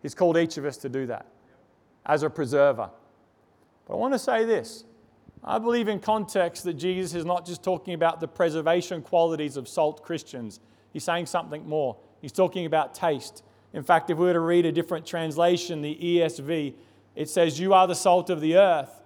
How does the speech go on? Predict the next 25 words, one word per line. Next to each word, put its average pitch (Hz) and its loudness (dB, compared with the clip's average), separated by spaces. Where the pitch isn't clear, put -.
but 180 2
if 165 2
salt 208 2
has 160 0
lost 170 2
its 147 -10
taste, - -4
how 185 4
shall, 185 2
shall 170 0
its 165 -6
saltiness 165 -2
be 156 -4
restored?" 147 -2
All 214 6
this 254 0
salt 214 0
talk 151 0
is 131 -6
making 156 -4
me 185 -4
really 170 -2
thirsty. 139 -2
Oh 175 0
boy, 127 0